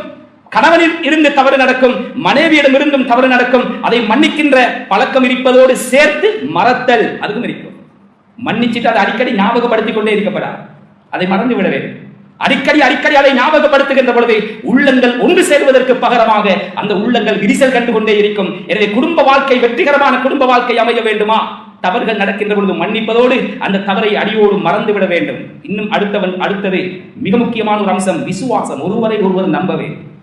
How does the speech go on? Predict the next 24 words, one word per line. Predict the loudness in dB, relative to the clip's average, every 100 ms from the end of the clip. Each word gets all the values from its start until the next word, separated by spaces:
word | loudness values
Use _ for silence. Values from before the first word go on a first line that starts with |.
| -20 _ _ _ _ _
ரொம்ப | -8 -6
பயங்கரமான | -4 -4 -2 -2 -4
காலத்திலே | -2 -2 -4 -4
வாழ்கிறோம். | -4 -4 -2 -4 -4 -8 -14 -18 -20 -20 _ -8
பெண் | -4
பிள்ளைகளை | -4 -4 -4 -6
பெற்றவர்களிடத்தில் | -6 -6 -4 -4 -6 -6 -6
மிக | -4
தாழ்மையாக | -4 -2 -4 -2 -4 -4
கேட்டுக்கொள்கிறேன். | -4 -6 -6 -8 -4 -4 -4 -8 -12 -18 -14
உங்களுடைய | -8 -4 -2 -2
மகளுக்கு, | -2 0 0 -2
சகோதரிக்கு | -6 -4 -2 -2 -2 -2
வாழ்க்கை | -2 -2 -4 -6
துணையை | -6 -4 -4 -4 -6
தேடுகின்ற | -6 -4 -4 -4
பொழுது | -2 -2 -4 -6 -12 -18 -18
மிக | -8 -4 -2
கவனமாக | -2 -2 0 0 -2
தேடுங்கள். | -4 -4 -2 -4
ஸல்லல்லாஹு | -4 -4 -4
அலைஹி | -4
வஸல்லம் | -6 -8
சொன்னாங்க, | -4 -4 -2